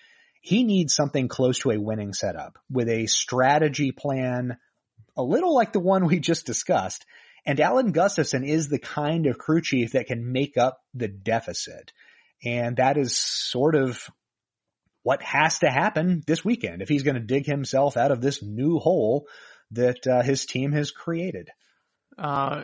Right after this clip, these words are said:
Speaker 2: and also, so Hendrick was good, and Denny Hamlin won. Uh, you looked at the restarts, as you always do. Uh, again, I mean, I think this new package has kind of thrown some things for a loop in terms of what we should expect, and having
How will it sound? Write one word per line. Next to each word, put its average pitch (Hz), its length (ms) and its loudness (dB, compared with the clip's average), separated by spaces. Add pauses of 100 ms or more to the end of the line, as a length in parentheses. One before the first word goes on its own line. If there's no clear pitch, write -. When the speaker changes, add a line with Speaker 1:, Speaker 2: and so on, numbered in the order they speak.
Speaker 2:
and 143 380 -2
also, 151 380 -2
so 123 180 -6
Hendrick 180 400 -2
was 175 140 -6
good, 185 320 2
and 143 120 -4
Denny 131 220 2
Hamlin 170 420 2
won. 185 440 2 (340)
Uh, 123 240 4
you 123 140 0
looked 165 180 0
at - 80 0
the 151 80 0
restarts, 139 640 0
as 107 160 -4
you 123 100 0
always 107 380 0
do. 135 360 0 (340)
Uh, - 80 -4 (100)
again, 143 640 0
I 151 80 2
mean, 151 140 4
I 147 80 4
think 190 220 -2
this 156 180 -2
new 160 140 2
package 151 400 0
has 123 260 0
kind 127 220 2
of 117 80 -2
thrown 165 340 2
some 147 300 0
things 131 420 0
for 135 320 2
a 123 60 4
loop 135 320 2
in 120 140 -2
terms 123 340 0
of 123 320 0
what 139 200 2
we 120 280 0
should 165 260 2
expect, 147 540 0
and 117 160 -4
having 147 460 2